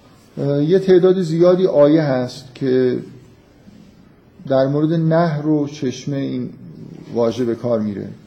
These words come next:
و یه مورد خاصی در مورد دریا. همشون به هر حال، اه، آب توشون هست. من بذارید اینا رو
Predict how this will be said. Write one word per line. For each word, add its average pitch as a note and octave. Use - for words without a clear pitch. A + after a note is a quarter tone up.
و A#2+
یه C#3+
مورد C#3+
خاصی C#3
در A#2+
مورد A#2
دریا. G#2+
همشون D3+
به D3+
هر C3
حال، C#3
اه، C3+
آب C#3+
توشون A2
هست. G#2
من A#2
بذارید C3+
اینا B2
رو B2